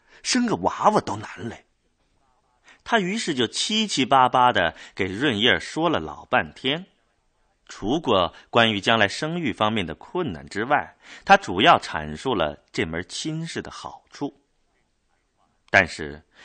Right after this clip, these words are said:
这次谈话最终也没有什么结果，这女娃只是礼貌和尊重地听着他说话，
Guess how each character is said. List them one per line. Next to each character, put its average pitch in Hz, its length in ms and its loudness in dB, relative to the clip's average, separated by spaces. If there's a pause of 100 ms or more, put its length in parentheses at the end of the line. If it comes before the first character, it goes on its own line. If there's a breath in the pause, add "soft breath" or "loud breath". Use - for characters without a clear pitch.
(160 loud breath)
这 123 160 4
次 - 120 -8
谈 90 300 0
话 87 380 4
最 107 320 0
终 165 340 -6
也 82 140 -10
没 78 160 -2
有 90 100 0
什 78 160 -10
么 85 100 -8
结 131 360 -8
果， - 260 -18 (600 loud breath)
这 247 120 8
女 117 160 2
娃 98 220 8
只 - 200 -2
是 160 180 -4
礼 82 400 -6
貌 135 280 6
和 98 140 -4
尊 190 340 -4
重 151 200 -4
地 78 160 -4 (220 loud breath)
听 185 320 -6
着 - 80 -8
他 - 140 -10
说 147 240 -4
话， 160 320 0